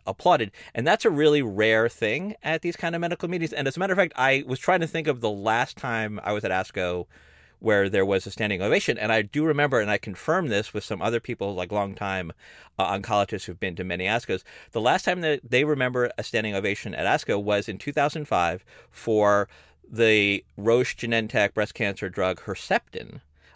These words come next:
uh, which at that point, those were data in the adjuvant setting where they showed a survival benefit.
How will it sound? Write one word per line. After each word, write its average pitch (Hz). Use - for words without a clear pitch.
uh, 90
which -
at 104
that 143
point, 123
those 131
were 123
data 110
in 101
the 95
adjuvant 123
setting 87
where 95
they 92
showed 92
a 90
survival 92
benefit. 85